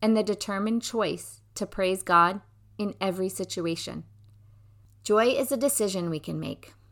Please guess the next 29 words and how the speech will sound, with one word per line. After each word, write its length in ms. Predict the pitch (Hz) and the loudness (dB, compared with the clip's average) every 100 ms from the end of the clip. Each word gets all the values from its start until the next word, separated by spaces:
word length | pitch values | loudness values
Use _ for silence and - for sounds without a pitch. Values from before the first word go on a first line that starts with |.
| - _ _ | -20 _ _
Joy 280 | - 208 226 | 0 4 4
is 180 | 254 226 | 2 0
different 320 | 214 208 202 | -2 -2 -4
than 140 | 202 196 | -4 -2
happiness. 640 | 185 - 160 156 156 - _ _ _ | -2 -2 -4 -8 -12 -16 _ _ _
Happiness 520 | - 208 233 240 240 | 0 2 2 2 0
is 120 | 254 | -2
based 320 | 214 185 180 | 0 0 0
on 140 | 185 180 | -4 -4
our 80 | 175 | -4
circumstances. 1000 | - 226 175 170 - 165 - 143 - - _ _ _ _ _ | -4 -4 -6 -8 -8 -10 -10 -12 -12 -18 _ _ _ _ _
If 140 | 208 | 2
our 140 | 214 196 | 4 6
life 260 | 185 185 | 6 4
is 120 | 220 208 | 0 -2
going 280 | 220 226 | 0 0
well, 320 | 220 220 247 240 _ _ | 0 0 0 -6 _ _
we 120 | 240 | -6
tend 260 | 226 202 202 | -4 -4 -4
to 80 | 214 | -4
be 100 | 220 | -4
happy. 500 | 196 262 - 175 - _ _ _ _ _ _ | -2 -2 -4 -12 -14 _ _ _ _ _ _
If 160 | 202 208 | -4 0
life 220 | 202 202 | -2 -2
is 140 | 196 | -4
not 340 | 190 185 185 - | 4 6 6 4
going 260 | 180 170 | -2 -2
as 180 | 170 175 | -6 -8
planned, 440 | - 156 160 190 | -6 -6 -4 -8